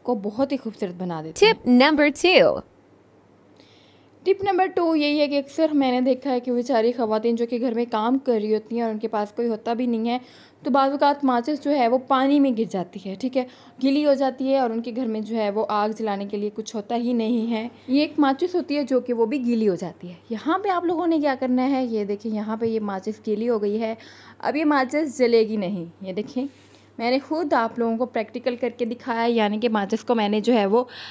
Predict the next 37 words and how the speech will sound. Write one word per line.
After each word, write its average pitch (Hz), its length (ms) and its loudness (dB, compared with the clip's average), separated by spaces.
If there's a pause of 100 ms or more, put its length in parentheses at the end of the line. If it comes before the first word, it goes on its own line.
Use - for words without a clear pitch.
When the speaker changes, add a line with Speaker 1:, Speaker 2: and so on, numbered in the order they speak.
(180)
Speaker 1:
गीला 277 280 4
किया 330 200 2
इस 302 140 0
तरह 277 360 2
से 311 340 -2 (140)
और 208 160 4
डिबो 220 320 2
के, 277 180 0 (380)
और 220 220 2
फिर 285 300 0
जो 311 120 -2
है 302 180 2
वो 262 100 4
माचिस 233 460 -2
जल 240 160 2
ही 233 140 0
नहीं 190 180 0
रही 165 220 -4
है। 147 100 -4 (460)
अगर 285 160 4
आप 294 200 0
लोगों 285 140 4
के 320 80 0
पास 254 320 -2
first 269 220 -2
of 269 120 -2
all 240 200 2 (140)
कुछ 269 240 -6
भी 247 140 0
गर्म 240 260 2
पड़ा 220 160 0
हुआ 214 140 2
है, 214 100 2
यहाँ 226 280 -2
पे 254 60 0
मेरे 240 160 0
पास 220 280 -2